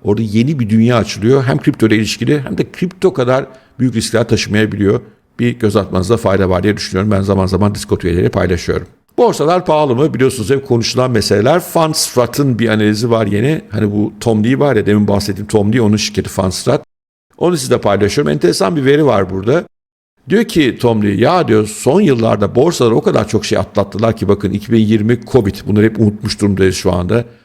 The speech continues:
covid'den sonra tedarik zinciri sıkıntıları, daha sonra enflasyonun yükselmesi, Fed'in tarihi hızlı faiz yükseltmeleri, daha sonra Nisan iki bin yirmi beşte Trump'ın gümrük tarifeleri, İran Savaşı Haziran iki bin yirmi beşte. Arada başka olaylar da var bu arada.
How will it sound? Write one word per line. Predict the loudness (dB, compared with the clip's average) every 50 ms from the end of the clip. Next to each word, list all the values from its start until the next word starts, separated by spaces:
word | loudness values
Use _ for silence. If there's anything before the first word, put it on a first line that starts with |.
| _ _ _ _ 0
covid'den | 0 0 0 -2 0 0 0
sonra | 2 2 0 2
tedarik | 2 2 2 2 0 0
zinciri | 0 -2 -2 -2 -2 -2
sıkıntıları, | -4 -6 -4 -4 -4 -4 0 0 2 2 2 2 2 0 2
daha | 2 2 2
sonra | 2 2 2 4 4 2 2 0 -2
enflasyonun | 0 0 0 2 2 0 0 0 0 0 0
yükselmesi, | 0 0 0 0 0 2 0 -2 -2 -4 -6 -2
Fed'in | 0 0 2 2 2 0 0 -4 -6
tarihi | -6 -4 -2 0 2 2 2 2 0 0 -2 -4 -4 -4 -4 -6 -10 _ _ _ _
hızlı | -16 -4 -2 0 0 0 0 0 0 0 0
faiz | 0 0 0 2 2 2 2 0
yükseltmeleri, | -2 -2 0 0 0 0 -2 -4 -2 -2 0 0 0 0 -2 -4 -8 -16 _ _ _ _ _ 0
daha | 0 0 2 0
sonra | 0 0 2 2 2 2
Nisan | 0 0 -2 0 2 0 0
iki | 0 0 0 0
bin | 2
yirmi | 2 2 2 4 2
beşte | 2 2 2 2 4 4 4 4 2
Trump'ın | 0 0 0 0 0 -2 0
gümrük | 0 0 0 0 0 0
tarifeleri, | 0 0 0 0 0 -2 -2 0 0 2 0 0 0 -4 -10 -20 _ _ _ _ -4
İran | 0 0 2 2 2 0 0
Savaşı | 0 0 0 0 0 0 0 0 0
Haziran | 0 2 0 0 0
iki | -2 -4 -2 -2
bin | 0 0
yirmi | 0 0 0
beşte. | 0 -2 -2 0
Arada | 0 2 2 2 2
başka | 0 -2 -2 -2 0
olaylar | 0 2 2 2 2 0 0
da | 0 0
var | -2 -2 -2 -2
bu | -2
arada. | -2 0 0 0 0 0